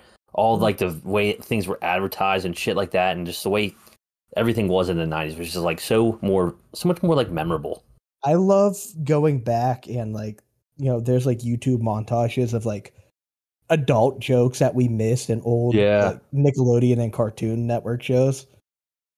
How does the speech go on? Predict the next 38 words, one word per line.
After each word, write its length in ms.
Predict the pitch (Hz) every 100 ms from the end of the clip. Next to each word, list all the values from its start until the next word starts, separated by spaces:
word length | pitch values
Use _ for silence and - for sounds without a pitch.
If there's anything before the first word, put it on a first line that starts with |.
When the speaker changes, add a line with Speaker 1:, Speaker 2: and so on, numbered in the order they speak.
| _
Speaker 1:
I've 120 | 127
been 100 | 139 165
getting 180 | 131
TikToks 460 | 127 127 - 117 110
where 100 | 117
it's, 120 | -
like, 280 | 107 90 - _ _ _ _ _ _ _
old 240 | 127 127
commercials 520 | - 117 110 110 113 107
for, 140 | 110
like, 180 | 104 95
Cartoon 340 | - 110 113
Network 480 | 101 98 98 98 98
or 60 | 95
Nickelodeon 520 | 95 95 98 95 98
from 120 | 110
the 80 | 101
nineties. 280 | 98 101 107
I'm 60 | 107
like, 120 | 87
"Holy 340 | - 113 101
shit." 400 | 92 - 95 76 -
I 40 |
remember 240 | 113 113 101
seeing 200 | 110 98
this 120 | -
all 220 | 90 95
the 100 | 95
time, 320 | - 90 80
like, 120 | 82 -
Cartoon, 440 | 113 104 - 92
Cartoon 400 | - 98 - 92
Fridays 480 | 101 90 92 92 95
and 100 | 92
stuff 260 | - 101
like 120 | 98 98
that. 340 | 98 104 -
Speaker 2:
Yeah. 220 | 151 226